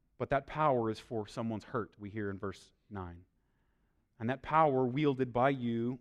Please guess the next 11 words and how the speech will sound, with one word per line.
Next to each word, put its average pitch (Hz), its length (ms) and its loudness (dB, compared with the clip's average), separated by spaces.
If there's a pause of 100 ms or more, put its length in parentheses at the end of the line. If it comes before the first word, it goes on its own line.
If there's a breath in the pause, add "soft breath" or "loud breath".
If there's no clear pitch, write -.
(120)
without 123 300 0
any 135 140 0
submission 127 560 -4
to 120 100 -10
a 113 60 -6
greater 120 340 2
authority 120 400 -2
and 107 100 -4
sovereignty 120 440 -4
of 113 100 -8
God 101 320 -4